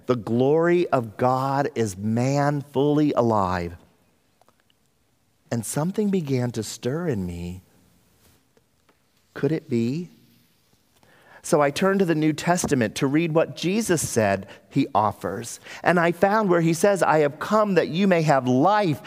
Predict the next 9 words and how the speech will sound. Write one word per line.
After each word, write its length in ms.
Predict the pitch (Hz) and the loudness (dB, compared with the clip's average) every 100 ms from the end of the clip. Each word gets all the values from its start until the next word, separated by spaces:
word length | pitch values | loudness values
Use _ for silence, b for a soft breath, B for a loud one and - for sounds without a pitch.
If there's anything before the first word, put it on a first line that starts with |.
| B | B
and 120 | - 135 | 0 0
have 320 | 117 165 190 | 2 4 4
it 140 | - | 4
to 100 | - | 2
the 140 | 139 135 | 2 0
full," 540 | - - 160 123 98 B - | 2 4 4 2 0 B 0
John 340 | 160 147 160 | 2 4 0
ten 360 | - 151 139 135 | 0 2 2 0
ten. 500 | - 135 101 90 | 2 2 2 -2